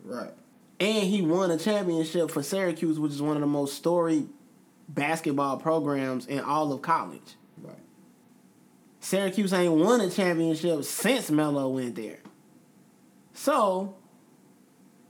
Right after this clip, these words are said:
Speaker 2: Melo can go to anywhere in the
Speaker 1: <laughs> He's the
Speaker 2: Syracuse
Speaker 1: man.
Speaker 2: area,
Speaker 1: He's lit.
Speaker 2: anywhere in the Syracuse area and do whatever he wanna do.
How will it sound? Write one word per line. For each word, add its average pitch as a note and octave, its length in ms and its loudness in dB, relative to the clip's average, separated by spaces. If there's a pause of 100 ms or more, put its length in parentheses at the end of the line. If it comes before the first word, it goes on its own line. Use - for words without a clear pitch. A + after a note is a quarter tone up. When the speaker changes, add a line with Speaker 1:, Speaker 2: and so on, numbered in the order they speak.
(280)
Speaker 2:
Melo A3+ 460 4
can G#3 200 0
go F#3 240 0
to E3+ 420 0
anywhere F3 520 2
in D3+ 80 2
the D3 60 -2
Speaker 1:
<laughs> - 80 2
He's E3+ 100 6
the G3 100 4
Speaker 2:
Syracuse D#3 600 2
Speaker 1:
man. E3+ 100 2
Speaker 2:
area, F#3 360 4
Speaker 1:
He's D#3+ 640 2
lit. A3+ 460 2
Speaker 2:
anywhere G3+ 380 2
in F#3 80 0
the F3 80 0
Syracuse F#3 520 -2
area D#3+ 560 0
and C3+ 200 -2
do D3 160 2
whatever C#3+ 380 -2
he D3 140 0
wanna C3+ 320 -2
do. A#2 300 -8